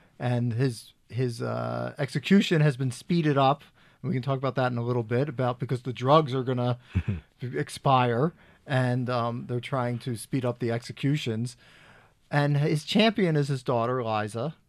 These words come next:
Speaker 1: But, uh, you also have another character, Eli, who really takes, uh, center stage for a lot of the book. In some ways, this is, even though it, Langston and Liza are both very major characters, but in some ways it's Eli's book. And so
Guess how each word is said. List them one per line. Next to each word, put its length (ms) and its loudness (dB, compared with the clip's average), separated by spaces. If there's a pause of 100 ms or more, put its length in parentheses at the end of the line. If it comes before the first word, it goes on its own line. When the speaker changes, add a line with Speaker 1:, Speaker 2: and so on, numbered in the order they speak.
(480)
Speaker 1:
But, 220 6
uh, 300 4
you 140 0
also 140 -2
have 80 -2
another 240 0
character, 480 0
Eli, 480 4
who 160 -4
really 500 -2
takes, 500 -4
uh, 320 -2
center 300 2
stage 380 0
for 100 -2
a 60 0
lot 140 4
of 40 -2
the 80 -4
book. 340 -4
In 120 -10
some 200 -2
ways, 260 0
this 120 -2
is, 180 -6 (360)
even 240 -2
though 240 2
it, 140 -6 (500)
Langston 400 2
and 180 0
Liza 300 2
are 80 0
both 320 2
very 320 0
major 260 0
characters, 640 -2
but 100 -4
in 80 -4
some 220 -6
ways 180 -4
it's 140 -8
Eli's 420 2
book. 340 -10
And 160 -8
so 340 -4